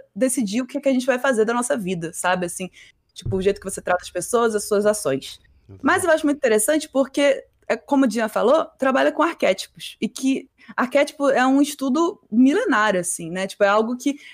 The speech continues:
Speaker 1: é comum a todos os seres humanos e a gente se conecta a isso. E quanto mais a gente souber sobre arquétipos, mais a gente vai saber, li-, é, mais a gente vai ter mais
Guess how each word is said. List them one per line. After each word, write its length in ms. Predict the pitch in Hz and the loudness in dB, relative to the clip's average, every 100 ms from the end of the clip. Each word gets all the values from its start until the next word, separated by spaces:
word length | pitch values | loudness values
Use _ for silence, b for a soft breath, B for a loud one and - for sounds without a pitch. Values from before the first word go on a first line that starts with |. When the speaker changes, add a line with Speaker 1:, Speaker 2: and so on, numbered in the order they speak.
| - | -8
Speaker 1:
é 80 | |
comum 340 | 254 302 247 285 | 0 2 4 2
a 80 | 302 | 0
todos 240 | 269 214 | -2 -2
os 100 | 247 | -4
seres 240 | 254 226 214 | -2 -2 -2
humanos 440 | 220 190 233 294 - B - | -2 0 0 0 -4 B -2
e 100 | 269 | 0
a 20 | |
gente 160 | 294 311 | 2 0
se 120 | 311 | -2
conecta 560 | 311 302 220 269 - 202 | 0 2 2 0 0 0
a 20 | |
isso. 260 | 226 262 | 0 0
E 60 | - | -2
quanto 300 | 277 285 302 | 0 0 0
mais 200 | 269 330 | 0 0
a 40 | |
gente 160 | 339 311 | 0 -2
souber 500 | - 220 180 202 247 | 0 0 4 4 2
sobre 220 | - 214 | 0 2
arquétipos, 560 | 208 202 220 220 - 202 | 2 2 0 0 -4 -4
mais 260 | 220 240 294 | -2 0 0
a 40 | |
gente 220 | 285 277 254 | 2 0 2
vai 140 | 247 | -2
saber, 480 | 247 220 185 196 - b b _ _ _ - | -2 -4 -2 -2 -4 b b _ _ _ -6
li-, 240 | 220 180 - _ | -4 -4 -10 _
é, 160 | - - | -4 2
mais 180 | 254 370 | 4 6
a 60 | |
gente 160 | 392 359 | 4 4
vai 140 | 294 | 0
ter 140 | 294 285 | 4 4
mais 320 | 269 330 - | 4 2 -4